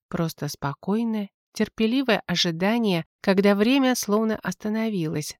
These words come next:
набрав лёгкие воздуха перед долгой зимой. Я проснулась разбитой. Тело было тяжёлым, голова чугунной,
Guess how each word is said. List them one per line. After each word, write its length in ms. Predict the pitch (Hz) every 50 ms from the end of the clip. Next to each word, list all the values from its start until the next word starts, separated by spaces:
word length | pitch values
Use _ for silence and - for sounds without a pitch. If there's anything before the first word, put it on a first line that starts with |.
| _ -
набрав 480 | 180 175 170 170 180 175 170 - -
лёгкие 460 | 175 170 170 165 - - - 170 160 160
воздуха 640 | 165 185 214 233 208 190 165 156 - - 151 156 - _ _ -
перед 240 | 180 170 175 165
долгой 320 | 165 165 160 165 160 160 165
зимой. 440 | 170 175 175 175 160 143 135 135 139 - - _ _ _ _ _ _ _ _ _ _ _ _ _ _ _
Я 260 | _ - 170 165 170
проснулась 560 | - - 170 165 - - 185 165 165 165 - -
разбитой. 720 | 175 165 170 175 165 - 147 147 - - 139 151 - - _ _ _ _ _
Тело 300 | - - 208 202 196 185
было 260 | 180 175 180 175 180
тяжёлым, 720 | - - 185 175 170 170 196 214 226 208 170 147 147 147
голова 380 | 147 156 156 160 165 165 170 170
чугунной, 800 | - - - 170 165 160 175 196 220 214 196 170 151 147 -